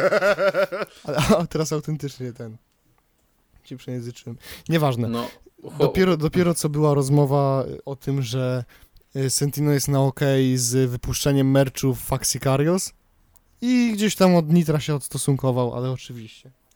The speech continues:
Speaker 1: Mamy powrót. Znowu musiał się przypierdolić. Ja nie wiem, czy to jest powód jakiegoś chwilowego wygaśnięcia popularności i zainteresowania, że trzeba gdzieś tam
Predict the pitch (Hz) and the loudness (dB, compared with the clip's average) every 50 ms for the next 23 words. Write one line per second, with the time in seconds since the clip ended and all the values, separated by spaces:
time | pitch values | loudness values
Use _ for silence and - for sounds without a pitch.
0 | _ _ _ - - - _ _ _ - 127 127 127 120 - 127 120 117 113 120 | _ _ _ -20 -20 -20 _ _ _ -6 -4 -4 -4 -4 -4 -4 -4 -4 -4 -6
1 | 131 131 - _ _ 131 127 135 147 143 147 151 143 135 120 143 127 - 135 - | -8 -8 -10 _ _ -10 -6 -6 -4 -4 -2 -2 -2 -2 -4 -6 -6 -6 -8 -10
2 | - - - - 143 127 120 127 123 127 123 160 170 196 180 156 143 135 127 123 | -10 -10 -6 -4 -4 -2 0 0 -2 0 0 0 2 2 2 2 2 0 -2 -4
3 | 127 139 131 - - - 147 139 139 131 131 127 - - 135 131 127 - - - | -4 -4 -6 -4 -4 -2 -2 -2 -2 -2 -4 -6 -4 -2 -2 -2 -4 -6 -12 -10
4 | - 127 127 123 143 135 143 131 123 135 123 131 123 - - 143 139 135 - 131 | -6 -4 -2 0 0 0 0 0 0 -2 -2 -2 -2 0 2 2 2 2 0 -6
5 | 120 - - - - - - _ - - 127 - 151 143 139 131 139 147 147 - | -10 -10 -12 -20 -20 -20 -20 _ -14 -14 -8 -6 -4 -4 -4 -2 -2 -4 -4 -6
6 | - - 143 139 135 127 139 135 139 135 - 135 135 131 - 143 127 131 123 127 | -6 -6 -4 -4 -2 0 0 0 0 -2 -2 -4 -6 -4 -4 -4 -2 -2 0 0
7 | 143 151 131 139 123 - - 165 143 147 143 135 131 151 - - 160 156 | 0 -2 -2 -4 -4 -4 -4 -2 -2 -2 -2 -2 -4 -4 0 2 2 2